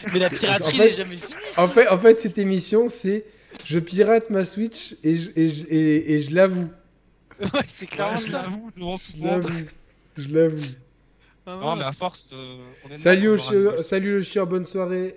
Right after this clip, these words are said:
Speaker 2: Merci à vo-, de ta présence et merci d'être passé. Et donc, ouais, du coup, il y aura du gaming aussi ?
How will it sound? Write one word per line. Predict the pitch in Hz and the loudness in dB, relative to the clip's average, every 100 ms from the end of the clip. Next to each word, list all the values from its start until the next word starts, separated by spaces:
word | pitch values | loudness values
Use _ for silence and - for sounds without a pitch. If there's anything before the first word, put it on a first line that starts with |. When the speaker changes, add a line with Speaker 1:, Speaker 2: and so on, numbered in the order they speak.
| 139 | -10
Speaker 2:
Merci | 156 156 - 170 | -8 -8 -6 -6
à | |
vo-, | 156 147 | -4 -6
de | 147 | -6
ta | 139 156 | -6 -6
présence | - 156 170 165 | -2 -4 -4 -6
et | |
merci | 156 151 165 | -6 -6 -8
d'être | 151 | -10
passé. | 151 143 151 151 _ _ _ _ _ _ _ _ _ _ - | -10 -10 -12 -14 _ _ _ _ _ _ _ _ _ _ -6
Et | 156 | -2
donc, | 214 214 | -2 4
ouais, | 226 190 | 6 4
du | 185 | 0
coup, | 226 | -4
il | |
y | 208 | -2
aura | 190 | -2
du | 175 160 | -2 -4
gaming | 196 214 262 220 | -4 -4 -6 -8
aussi ? | 185 233 | -10 -12